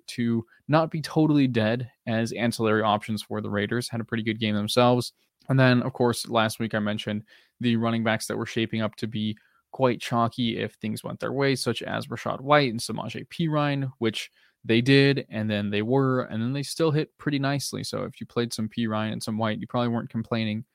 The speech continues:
yesterday. Jeff Wilson also found the end zone, but didn't have the biggest day as we might have hoped against the Texans. And then, of course, we had a couple of bad beats with some in-game injuries to Travis Etienne and Michael Carter,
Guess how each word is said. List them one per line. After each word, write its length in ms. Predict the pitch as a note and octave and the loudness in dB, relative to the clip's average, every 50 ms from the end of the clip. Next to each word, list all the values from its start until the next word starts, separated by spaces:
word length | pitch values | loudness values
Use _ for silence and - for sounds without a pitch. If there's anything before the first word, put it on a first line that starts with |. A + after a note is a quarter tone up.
| _ _ _ _ - | _ _ _ _ -4
yesterday. 600 | A2+ A#2+ A2+ - - - A2+ A#2 A#2 A2+ G#2+ G#2 _ _ _ _ - | -2 -2 -2 0 -2 0 2 2 2 2 0 -2 _ _ _ _ -2
Jeff 260 | - D3+ C#3+ - - | 0 0 0 2 2
Wilson 280 | C#3+ C#3 C3 - C3+ | 2 2 2 2 2
also 260 | B2+ B2 B2 - C3+ B2 | 2 2 2 2 0 0
found 300 | - C3 A#2+ A#2 A2+ A2+ | 2 2 2 2 2 0
the 100 | A2 A2+ | 0 0
end 160 | A#2 A#2 G#2+ | 0 0 0
zone, 260 | A#2+ A2 A2 A2+ A2+ | 0 0 0 0 0
but 220 | G#2+ A2 G#2 - _ _ _ _ _ _ - | 0 -2 -2 -2 _ _ _ _ _ _ -2
didn't 160 | D3 C#3+ C3+ | 0 2 2
have 260 | B2+ B2 A#2+ A2 A#2 - | 4 2 2 2 0 -2
the 120 | A#2+ A2+ - _ _ _ _ - | -2 -2 -4 _ _ _ _ 2
biggest 420 | C3+ B2 A#2 B2 A#2 - - - | 4 4 4 4 2 0 -2 0
day 240 | A#2 A2+ A2 A2 A2 | 2 2 4 2 0
as 160 | A2 G#2+ A2 | -2 -2 -4
we 340 | G#2+ A2 G#2+ G#2+ G#2 G#2 G#2+ - | -4 -2 -2 -2 -2 -4 -4 -2
might 180 | A#2 A2+ G#2+ G#2 | -2 0 0 0
have 80 | G#2+ | -2
hoped 380 | - - B2 A#2+ A#2+ - - - - - | -4 -2 -2 -2 -2 -2 -6 -20 -14 -6
against 360 | - B2+ A#2+ A#2+ A#2 - - | -4 -2 0 0 0 -2 -6
the 80 | - B2 | -12 -8
Texans. 580 | - A#2+ A#2 A#2 - - B2+ B2+ B2+ B2 - - _ _ _ _ _ _ - | -2 -2 -2 -2 -2 -2 -2 -2 -2 -2 -4 -8 _ _ _ _ _ _ 2
And 120 | B2+ C3 C#3 | 4 6 6
then, 160 | C3+ C3+ C3+ | 6 4 4
of 140 | B2 C3+ - | 0 -2 -2
course, 240 | - D3+ C#3 - | 0 0 0 2
we 80 | - C#3+ | 4 4
had 80 | C3+ B2 | 4 4
a 40 | |
couple 260 | - C3+ B2 - B2 A#2 | 2 0 0 0 0 0
of 100 | A2 G#2+ | 2 2
bad 300 | A#2 A2 G#2+ G#2+ G#2+ - | 2 2 2 2 0 -2
beats 340 | A2+ A2 A2 - - - | -2 -2 -2 -4 -8 -10
with 300 | - F3+ C3 A2+ G#2+ - | -10 -6 -6 -6 -6 -6
some 280 | - - - A2+ A2 G#2+ | -6 -6 -4 -4 -4 -2
in-game 440 | F#2+ A#2 A#2 A#2 A2 A2+ G#2+ G#2+ - | -2 -2 -2 0 0 0 0 0 -2
injuries 580 | G2+ A#2 A#2+ A2+ A2+ A2 A2 A2 G#2 G#2 - - - | -2 -2 -2 -2 -2 -2 -2 -2 -4 -6 -8 -10 -8
to 200 | - G#2+ G#2 G#2+ | -6 -6 -6 -6
Travis 380 | - - G#2 G2 - - - | -2 -2 -2 -2 -2 -4 -8
Etienne 640 | G#2+ G#2+ - - A#2+ B2 C3+ C3+ C#3 C3+ C3+ C3+ C3+ - _ _ _ _ _ - A2 | -8 -10 -8 -4 0 2 4 4 4 4 2 0 -4 -6 _ _ _ _ _ -8 -6
and 100 | A2 A2 | -4 -2
Michael 300 | G#2+ A#2 - A2 A2+ - | -2 -2 -4 -6 -10 -8
Carter, 560 | - - D3 D#3+ D#3 E3 D#3+ E3+ F3 D#3+ - | -2 0 2 2 2 2 0 -2 -2 -4 -6